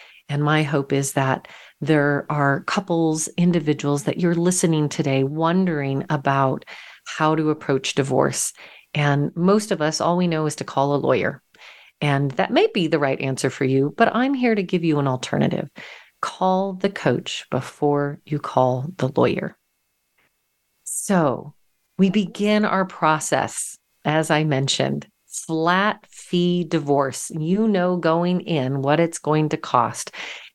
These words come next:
And we're gonna just relieve that anxiety around every email I send, every question I ask. If there's a text message, am I being charged for that? Are they fifteen-minute increments? Are they eight-minute increments? I've seen it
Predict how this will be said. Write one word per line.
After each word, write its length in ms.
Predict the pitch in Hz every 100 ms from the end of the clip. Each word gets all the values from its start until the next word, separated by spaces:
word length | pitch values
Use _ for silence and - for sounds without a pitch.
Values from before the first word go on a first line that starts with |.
| -
And 140 | 151
we're 100 | 170
gonna 220 | 165 156
just 440 | 147 180 180 180 -
relieve 960 | 175 165 175 190 214 262 277 269 226
that 200 | 190 170
anxiety 880 | 156 180 170 170 175 214 208 147 165
around 640 | 160 151 165 185 156 143 151 _ _ _ _ _
every 420 | 208 214 208 226 -
email 400 | 226 220 202 170
I 180 | 160 -
send, 400 | - - - -
every 280 | 107 196
question 540 | 190 - 226 220 - 170
I 160 | 151 143
ask. 380 | 147 - -
If 160 | 196 190
there's 340 | 208 208 214 214 - - -
a 100 | 208
text 440 | 208 226 226 -
message, 460 | 208 202 202 - 160
am 120 | 165
I 100 | 180
being 280 | 196 214 214
charged 520 | 214 202 214 214 -
for 160 | - 208
that? 260 | 202 180
Are 120 | 160
they 140 | 165 185
fifteen-minute 840 | 190 254 - - 226 214 185 156
increments? 520 | 156 156 - 143 147 180
Are 80 |
they 180 | 196 220 -
eight-minute 500 | 330 339 196 147 -
increments? 480 | 135 120 127 127 -
I've 280 | 190 214 214
seen 420 | - - 196 190
it 140 | 180